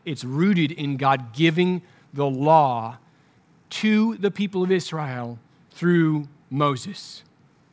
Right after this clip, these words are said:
This is why he brings up Moses and the law. If you remember from last week, uh, we talked briefly about this. God wrote the law on tablets of stone, and he gave them to Moses. And when Moses was coming down from the mountain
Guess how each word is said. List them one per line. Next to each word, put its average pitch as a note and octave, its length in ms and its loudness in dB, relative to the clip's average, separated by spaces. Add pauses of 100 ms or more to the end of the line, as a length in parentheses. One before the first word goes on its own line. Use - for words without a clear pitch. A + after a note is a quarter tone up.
(320)
This C#3 140 -6
is C#3+ 120 -6
why E3+ 200 2
he E3 120 -2
brings D#3+ 520 0
up D#3 200 -4
Moses C#3+ 480 -2
and C#3+ 80 -6
the C3+ 80 -2
law. C3+ 300 0 (300)
If C#3 140 -6
you D3 80 -2
remember F3 260 2
from D#3+ 180 -6
last D3+ 340 -2
week, D3+ 300 0 (1400)
uh, C3+ 180 -4
we C3+ 80 -6
talked D3+ 300 -2
briefly D3 320 -2
about B2+ 220 -2
this. A#2+ 200 -8
God D3+ 400 4
wrote D3 440 0
the C3 80 -6
law B2+ 520 0
on B2 180 -8
tablets C3+ 440 -4
of B2 100 -10
stone, C3 380 -6
and A#2 100 -6
he A#2+ 80 -6
gave C3+ 380 -2
them B2+ 200 -6
to - 120 -12
Moses. A#2+ 640 -10 (1500)
And B2+ 80 -10
when B2 120 -6
Moses D3 360 -2
was D3 80 -12
coming D3+ 320 -6
down C#3+ 300 -4
from C3+ 160 -8
the A#2 40 -6
mountain B2 440 -8